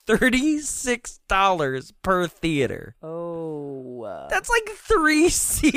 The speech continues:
Speaker 1: seats.
Speaker 2: Three seats for sure. Holy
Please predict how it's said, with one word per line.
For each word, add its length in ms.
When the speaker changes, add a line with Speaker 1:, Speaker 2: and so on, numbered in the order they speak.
Speaker 1:
seats. 680
Speaker 2:
Three 440
seats 520
for 220
sure. 840
Holy 380